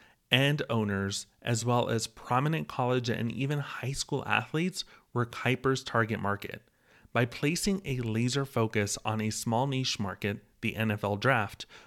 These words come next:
rather than a large market, the N F L or college football, Kiper became the number one N F L draft expert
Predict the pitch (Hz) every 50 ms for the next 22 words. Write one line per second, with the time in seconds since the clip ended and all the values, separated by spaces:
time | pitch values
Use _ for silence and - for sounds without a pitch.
0 | - _ - 120 117 123 123 120 123 117 113 110 107 107 110 117 127 147 160 180
1 | 165 - - 113 107 104 101 - 110 113 - - - 113 120 82 101 113 120 110
2 | 113 - 110 110 107 104 92 101 - - - - 107 104 104 101 104 107 - -
3 | - - - 160 160 - - 101 95 95 101 - - - - - - _ _ -
4 | - 135 135 147 143 175 175 170 175 - - - 135 127 123 123 120 117 113 113
5 | 110 113 113 113 131 139 165 165 147 127 123 117 117 117 117 117 - - _ _
6 | - 107 113 123 143 143 143 139 127 131 131 127 120 113 - - - 107 107 110
7 | 113 - - - 110 107 101 - - - - 104 104 104 - -